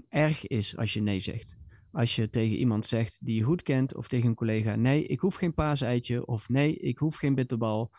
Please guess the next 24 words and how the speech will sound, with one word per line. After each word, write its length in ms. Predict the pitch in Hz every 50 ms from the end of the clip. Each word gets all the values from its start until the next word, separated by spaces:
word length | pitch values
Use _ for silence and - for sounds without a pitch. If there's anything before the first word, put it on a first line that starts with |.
| - _ _
of, 240 | - - 123 110 117
"Nee, 340 | 120 135 135 139 139 127 - _ -
ik 340 | 285 - - - 139 120
hoef, 300 | - 143 160 - - - - -
eh, 560 | - 123 120 123 120 117 107 - 82 123 123
eh, 60 | 120
geen 140 | 123 123 120
drankje." 540 | 117 117 117 113 110 - 117 107 107 117 - _ - - - - - _ _ _
Dat 240 | - 139 139 - 143
mensen 320 | 139 147 156 - - 147
niet 120 | 170 185
meteen 340 | 185 170 135 - 135 127 117
boos 240 | 117 135 180 208 -
worden. 380 | - 139 117 107 92 - - - - - - - - - - - - -
Eh, 300 | - - 139 127 117 117 -
maar 160 | - 143 143
dat 200 | 147 151 139 -
kan 180 | - - 139 131
dan 180 | 120 110 110 110
wel 260 | 127 143 156 147 127
dus 220 | 123 113 107 104
betekenen 560 | - - 117 - 156 180 175 - 113 104 107
dat 160 | - 123 113 123
jij 380 | 131 151 156 135 123 120 110